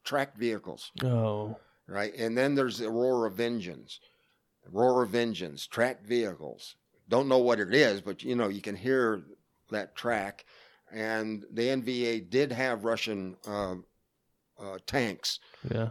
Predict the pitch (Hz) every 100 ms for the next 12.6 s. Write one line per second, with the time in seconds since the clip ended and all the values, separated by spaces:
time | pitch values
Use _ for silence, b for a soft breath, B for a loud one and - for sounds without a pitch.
0 | - 98 98 104 - 104 101 117 113 104
1 | 104 95 95 104 120 131 117 90 87 92
2 | 92 95 95 - 95 92 92 104 101 92
3 | 95 - 110 104 - - 110 101 90 92
4 | 101 - - 117 104 - - 98 107 95
5 | 95 98 120 104 - 90 82 90 90 92
6 | 87 - 98 95 92 98 98 104 107 98
7 | 104 101 90 - 110 98 92 110 110 104
8 | 95 - 92 87 76 - B B B B
9 | - 95 - - _ 104 - 139 123 113
10 | 98 131 113 110 98 - 117 113 101 -
11 | _ - 110 123 - 98 - 113 92 -
12 | - - 123 117 113